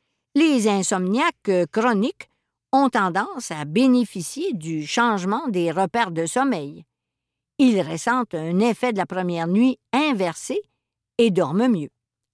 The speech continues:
Les troubles du sommeil liés au voyage peuvent être encore plus intenses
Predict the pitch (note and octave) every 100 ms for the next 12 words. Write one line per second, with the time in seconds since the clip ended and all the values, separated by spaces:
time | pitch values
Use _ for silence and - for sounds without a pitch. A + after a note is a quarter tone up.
0 | _ _ _ _ _ _ _ _ _ _
1 | _ _ _ _ _ _ C#4+ D#4 C4+ E4
2 | C#5+ D#4+ A3 F#3 E3+ G3+ F#3+ - G#3 G3
3 | B3 C#4+ F#3 E3+ F3+ B3 G#3+ F3+ F3+ F3
4 | F3+ G#3 A#3+ F#3 D#3+ _ _ _ _ _
5 | B3+ A3 - C4+ A#3 G3 F#3+ B3 G#3+ F#3
6 | G#3 G#3+ F3+ F#3+ F3 B3 B3+ G#3+ -